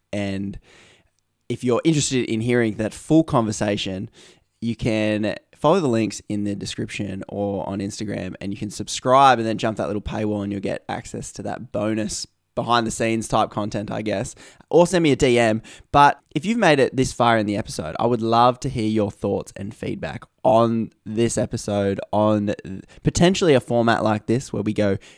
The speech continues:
deep dive into someone's journey, uh, perhaps before we interview the person. So send me a D M. I'd love to hear what you think about it. Next week,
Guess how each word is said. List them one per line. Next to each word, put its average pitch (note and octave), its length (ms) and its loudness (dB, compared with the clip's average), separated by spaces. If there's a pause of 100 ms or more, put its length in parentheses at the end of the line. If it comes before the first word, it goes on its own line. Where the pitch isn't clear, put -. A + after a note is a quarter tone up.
(140)
deep A#2 220 0
dive A2 300 4
into B2+ 160 -4
someone's B2 380 0
journey, A#2+ 440 0 (300)
uh, G2 100 -6
perhaps - 340 -6
before A2 340 0
we A2 160 2
interview A2+ 600 0
the A2+ 140 0
person. B2 520 -2 (1000)
So A2+ 260 4
send C#3+ 240 2
me C#3 80 6
a A#2+ 40 4
D A2 180 2
M. G#2 240 0
I'd G#2 120 -4
love G#2 340 -2
to G2+ 340 -2
hear A2+ 320 0
what A2 260 -2
you A#2+ 160 2
think A#2 240 -2
about G#2 300 0
it. - 160 -2
Next B2 400 2
week, B2 380 2